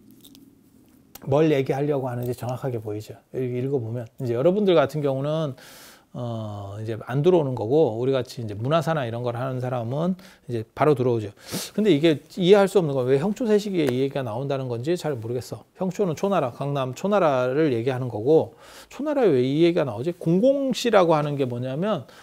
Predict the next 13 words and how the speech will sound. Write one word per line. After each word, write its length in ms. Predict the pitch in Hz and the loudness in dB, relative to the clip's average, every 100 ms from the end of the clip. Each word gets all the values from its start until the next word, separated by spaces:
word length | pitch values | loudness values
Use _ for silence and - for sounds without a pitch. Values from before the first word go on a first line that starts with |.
| - | -6
우리 320 | 147 233 277 | 0 4 4
조상이 500 | 226 147 147 143 160 | 4 0 0 -2 -2
공공시 580 | 185 127 123 156 170 185 | -2 -4 -2 -2 -4 -4
계열이에요. 420 | 139 113 107 95 | -2 -2 -4 -8
중국 300 | 101 156 160 | -6 -2 -2
사람들이 360 | - 165 131 120 | 0 -2 0 -4
볼 160 | 110 104 | -6 -10
때 180 | 120 - _ _ | -14 -16 _ _
동이족을 760 | - 160 202 180 170 143 196 208 | -2 2 2 0 0 2 2 2
공공시 540 | 135 131 151 135 151 | -2 -2 -2 -2 -4
계열로 360 | 123 117 117 139 | -2 -2 -2 -4
봅니다. 420 | 113 113 107 117 _ _ _ _ _ | -4 -6 -8 -14 _ _ _ _ _
어. 220 | - 135 | -12 -10